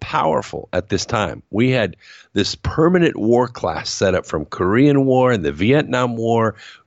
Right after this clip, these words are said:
and the big, uh, people that sold steel and sold weapons and sold uniforms and, you know, handled, uh, aircraft, they were making a fortune. So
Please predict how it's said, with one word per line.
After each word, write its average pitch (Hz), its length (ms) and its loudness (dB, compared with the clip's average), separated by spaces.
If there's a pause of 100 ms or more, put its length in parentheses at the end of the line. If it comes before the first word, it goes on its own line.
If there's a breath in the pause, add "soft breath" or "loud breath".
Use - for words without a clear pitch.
(120)
and 90 300 -2 (140)
the 92 220 0
big, 131 540 2 (580)
uh, 90 160 2
people 135 320 2
that 101 180 -2
sold 92 360 0
steel 160 640 2
and 98 200 -2
sold 78 480 -2
weapons 139 540 0
and 85 200 -2
sold 90 460 0 (320 loud breath)
uniforms 135 920 2
and, 82 400 -2 (340 loud breath)
you 87 120 -2
know, 80 100 2
handled, 127 580 0 (140)
uh, 90 200 0 (120)
aircraft, 135 640 0 (160)
they 143 220 2
were 127 200 0
making 98 640 -2
a 85 140 -2
fortune. - 720 -6 (720 loud breath)
So 98 260 0